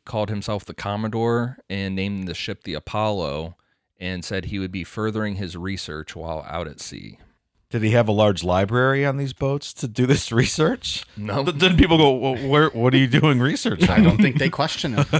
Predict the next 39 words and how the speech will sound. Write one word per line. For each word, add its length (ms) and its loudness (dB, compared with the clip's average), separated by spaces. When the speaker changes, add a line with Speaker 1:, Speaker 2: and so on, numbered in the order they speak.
Speaker 2:
<laughs> 580 -6
Speaker 3:
You 80 -10
don't 180 -8
do 100 -6
that 200 -6
in 60 -12
a 60 -10
cult. 400 -12
So 120 -6
this 200 2
was, 120 -2
like, 140 -2
the 80 -6
first, 320 -6
like, 140 -4
cruise. 580 -6
Like, 320 -6
Kiss 320 -6
does 200 -8
a 60 -14
cruise. 760 -8
<laughs> 100 -18
Jericho 520 -2
does 200 -2
a 60 -6
cruise. 640 -6
Like, 200 -6
he, 120 -4
they're, 160 0
like, 160 -6
the 100 -6
first 320 -4
ever, 260 -4
like, 140 -6
Scientology 760 -4
cruise. 460 -6
Speaker 2:
<laughs> 0 -
That's 420 -12
right. 100 -6